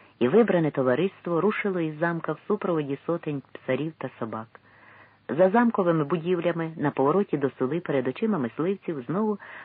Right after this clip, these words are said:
розіслалася снігова рівнина засулля з укритими інеєм деревами. Навіть собаки несамовито загавкали, побачивши перед собою незвичайне явище.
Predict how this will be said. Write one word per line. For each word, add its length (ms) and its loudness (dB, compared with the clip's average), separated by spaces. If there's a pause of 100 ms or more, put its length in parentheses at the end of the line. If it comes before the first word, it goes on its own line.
розіслалася 880 0
снігова 340 -2
рівнина 440 -2
засулля 600 -6 (440)
з 100 -4
укритими 640 0
інеєм 420 -4
деревами. 580 -6 (280)
Навіть 280 0 (100)
собаки 400 -2
несамовито 680 -4
загавкали, 500 -2
побачивши 580 -4
перед 220 -6 (100)
собою 360 -4 (340)
незвичайне 600 -6
явище. 540 -12